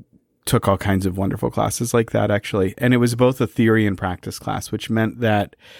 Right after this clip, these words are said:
we had normal readings and papers and all that kind of thing. But then it had a lab, and the lab met at, like, I don't know,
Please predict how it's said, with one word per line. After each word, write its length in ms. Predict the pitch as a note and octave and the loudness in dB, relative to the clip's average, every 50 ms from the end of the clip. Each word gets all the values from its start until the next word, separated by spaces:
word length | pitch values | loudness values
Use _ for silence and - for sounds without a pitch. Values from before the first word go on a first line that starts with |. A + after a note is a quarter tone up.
| - - - - _ - - | -20 -20 -20 -20 _ -6 0
we 120 | C3 C3 | 2 4
had 140 | C3 B2 A#2+ | 4 4 4
normal 340 | A#2 A#2 A2+ A2+ A2+ G#2 G#2 | 4 4 4 4 2 2 2
readings 560 | C#3 F3 F3 D#3 D3+ C#3 B2+ A#2+ A#2 A2 - | 4 4 4 6 6 6 6 4 2 2 0
and 120 | A2 G2 | -2 0
papers 480 | - A#2 A#2 A2+ - A2+ G#2+ G#2 F#2+ - | 0 0 0 0 2 2 2 2 2 0
and 100 | G#2 G2 | -2 -4
all 120 | F#2 F2+ | -2 -2
that 180 | F2+ G2+ G#2+ - | 0 -2 -2 -2
kind 200 | - - G#2 G2 | -4 -4 -4 -4
of 100 | G2 - | -4 -6
thing. 360 | - - A2 A2 G#2 F#2+ G2+ - | -6 -4 -2 -2 -2 -4 -4 -4
But 140 | A#2+ A#2+ - | -4 -2 2
then 160 | C3 A#2+ A#2 | 2 2 2
it 100 | A#2 A2 | 2 0
had 160 | G#2+ A#2 A2+ | 0 0 0
a 60 | A2 | 0
lab, 560 | G#2 G2+ G#2+ A2 A2 A2+ A2 F#2 F2 - F2+ - - | 0 0 2 2 4 4 4 2 0 -2 -6 -8 -4
and 280 | A#2 A2+ A2 G#2+ G2+ | -2 0 2 2 2
the 120 | G2 G#2+ G2+ | 2 0 2
lab 340 | G#2 A2 A2+ A#2+ C3+ D3+ C3+ | 2 4 4 4 4 4 4
met 280 | A#2 A2+ G#2+ G#2+ - | 4 4 4 4 2
at, 160 | - G#2+ G2 | 0 -4 -6
like, 560 | F2+ G2+ G#2+ G#2 G2+ G2+ G2+ F#2 - - - _ _ _ - _ _ _ _ _ _ _ _ _ _ _ _ _ - | -4 -2 0 2 2 2 2 0 -2 -10 -18 _ _ _ -20 _ _ _ _ _ _ _ _ _ _ _ _ _ -2
I 140 | - G#2+ A2 | 0 2 2
don't 160 | G2+ G2+ F#2 | 2 2 0
know, 300 | F2 E2 D#2+ F2 F2 - | 0 0 -2 -4 -4 -6